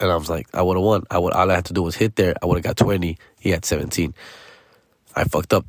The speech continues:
Next hand, same mistake. This time, uh, this time, uh, the opposite thing happened where, like, I should've fucking stayed and I hit. And I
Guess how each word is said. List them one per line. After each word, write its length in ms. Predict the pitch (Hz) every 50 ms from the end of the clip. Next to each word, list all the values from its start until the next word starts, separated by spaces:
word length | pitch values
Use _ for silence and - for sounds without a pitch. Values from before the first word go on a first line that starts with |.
| -
Next 300 | - 110 120 - - -
hand, 280 | - 156 170 170 160 - _
same 320 | - - - 120 120 123
mistake. 440 | 117 117 - - - 147 131 101 -
This 180 | - 107 107 -
time, 320 | - - 131 135 139 131 117 - - - - - - - - _ _ _ -
uh, 440 | - 101 104 101 98 98 95 92 - - _ _ _ _ _ _ _ _ _ _ _ _ _ _ _ _ _ _ _ _
this 180 | 107 117 113 -
time, 240 | - 127 120 120 113
uh, 380 | 107 104 101 98 95 95 - - - _
the 100 | - 113
opposite 480 | 101 107 123 117 - - - - 87 -
thing 140 | - 87 73
happened 360 | - 82 80 - - - 78
where, 140 | 87 85 85
like, 220 | 85 85 78 -
I 80 | 87 92
should've 380 | - - 123 120 110 107 92
fucking 460 | - - - 123 120 107 - 110 95 90
stayed 400 | - - - 127 131 135 127 113
and 100 | 104 98
I 100 | 90 92
hit. 260 | 104 110 104 78 - _ _ _ _ _ _ _ _ _ _ _ _ _ _ _ _ _ _ _ _ _ _ _ _ _ _ _ _ _ _ _ _ - 240
And 220 | - 90 87 82
I 100 | 85 87